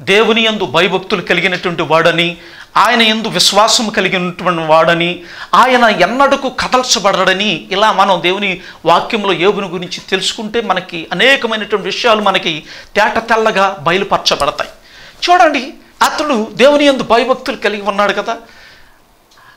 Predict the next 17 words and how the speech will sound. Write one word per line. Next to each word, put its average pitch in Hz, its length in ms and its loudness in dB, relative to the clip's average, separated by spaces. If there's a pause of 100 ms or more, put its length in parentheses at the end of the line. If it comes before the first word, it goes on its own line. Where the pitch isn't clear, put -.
(160)
అక్కడ 320 260 2 (420)
అతడు 277 280 2 (260)
ఉన్నాడు, 294 340 4
దేవుని 277 440 2
సన్నిధిలో 269 440 0
ఉన్నాడు, 254 280 2
ప్రార్థిస్తున్నాడు. 214 960 -2 (1200)
ఎక్కడి 170 280 -2
నుంచో 214 300 2
పరిగెత్తుకుంటూ 220 800 -2
వచ్చాడు 214 300 -4
ఒకడు 156 140 -6
వచ్చి, - 200 -16 (340)
"అయ్యా, 240 180 4
అయ్యా, 262 380 4
అయ్యా, 240 320 4
అయ్యా," 285 640 2